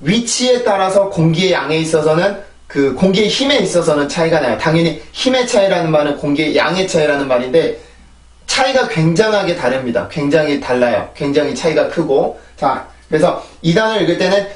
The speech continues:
체인지, 체인지 이렇게 읽는 게 아니라 change, change, change. 다시 한번 change, change,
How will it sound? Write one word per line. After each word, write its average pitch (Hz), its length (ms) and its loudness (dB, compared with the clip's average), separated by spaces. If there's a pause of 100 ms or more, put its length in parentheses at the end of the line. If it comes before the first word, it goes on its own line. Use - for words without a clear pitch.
(100)
체인지, 208 680 0 (240)
체인지 202 600 0
이렇게 190 300 2
읽는 160 220 0
게 160 100 4
아니라 147 480 0 (360)
change, 147 760 -2 (680)
change, 156 800 -2 (680)
change. 156 800 -2 (680)
다시 151 180 2
한번 165 420 0 (560)
change, 156 800 -2 (580)
change, 165 800 -2